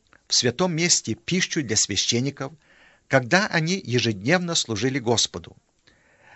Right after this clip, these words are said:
Это указывало на Господа Иисуса Христа, который является хлебом мира. В Евангелии от Иоанна в шестой главе мы читаем важные слова,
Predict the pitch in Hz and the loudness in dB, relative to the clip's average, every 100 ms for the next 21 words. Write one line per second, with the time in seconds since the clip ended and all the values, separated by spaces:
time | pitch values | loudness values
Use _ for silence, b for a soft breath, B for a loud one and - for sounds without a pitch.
0 | b b 277 196 196 - 151 - 233 190 | b b 2 2 0 -2 -4 0 0 0
1 | 165 170 156 131 131 185 - 127 127 120 | 0 2 2 0 2 2 0 -2 -2 0
2 | 123 175 - 123 104 104 - 107 123 - | 0 2 2 0 -2 2 2 0 -4 -8
3 | _ b b b - 190 233 233 208 185 | _ b b b 0 0 2 2 2 2
4 | 170 185 185 - 170 - - 123 131 139 | 4 4 2 2 0 -2 0 2 4 0
5 | 123 113 90 80 _ _ _ _ b b | 0 0 0 -4 _ _ _ _ b b
6 | b b b b b 110 113 139 190 160 | b b b b b 0 4 6 6 4
7 | 143 143 - 123 113 110 131 151 156 - | 2 2 2 -2 0 2 2 0 -2 4
8 | 120 - 180 117 117 127 147 123 - - | 4 6 2 4 2 4 2 2 0 0
9 | 143 156 117 170 175 131 120 - 110 104 | 0 0 4 4 2 0 0 2 2 2
10 | 143 | 0